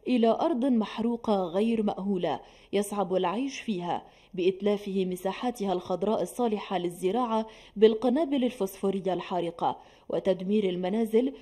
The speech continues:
وتسويتها بالأرض، وقتل المدنيين من نساء وأطفال وشيوخ ومسعفين وعاملين في القطاع الصحي. وقال الرئيس بري: "نحن من جانبنا لا نريد الحرب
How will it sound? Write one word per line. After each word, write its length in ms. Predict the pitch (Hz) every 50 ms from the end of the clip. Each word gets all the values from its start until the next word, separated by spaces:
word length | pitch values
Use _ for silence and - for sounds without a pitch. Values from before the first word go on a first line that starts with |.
| - - -
وتسويتها 1000 | - 240 233 233 233 233 233 - - 220 247 262 320 339 - 302 269 247 247 247 233
بالأرض، 560 | 208 240 226 - 233 220 190 170 151 180 170 - - - - -
وقتل 460 | 165 170 - - 220 214 - 202 196
المدنيين 880 | 180 175 170 190 185 175 190 190 190 190 185 226 277 277 240 202 185
من 160 | 185 185 180 180
نساء 460 | 180 190 - - 269 262 - 202 196
وأطفال 640 | 180 180 156 147 - - - - 262 262 254 233
وشيوخ 680 | 202 185 160 156 175 - 208 208 247 254 254 254 - 254 240 - - - - - -
ومسعفين 800 | 226 233 233 226 226 226 - 233 220 220 220 220 339 349 311 294
وعاملين 880 | 262 240 226 196 185 165 160 180 180 185 175 180 190 254 262 240 214 190
في 120 | 190 -
القطاع 500 | 185 180 - - 190 185 196 185 175 156
الصحي. 560 | 165 - - 180 - - 190 165 147 - - - - _ _ _ -
وقال 500 | 233 240 233 233 233 - 339 359 359 302
الرئيس 500 | 285 247 226 202 196 269 277 - - 208
بري: 340 | 196 190 - 175 165 170 - - - - - - 226
"نحن 280 | 247 247 - 269 247
من 180 | 247 240 247 240
جانبنا 600 | 220 254 254 277 359 359 320 320 269 285 285 277
لا 160 | 240 202 190
نريد 360 | 185 185 190 196 220 175 196
الحرب 520 | 190 190 - - 233 208 185 170 160 175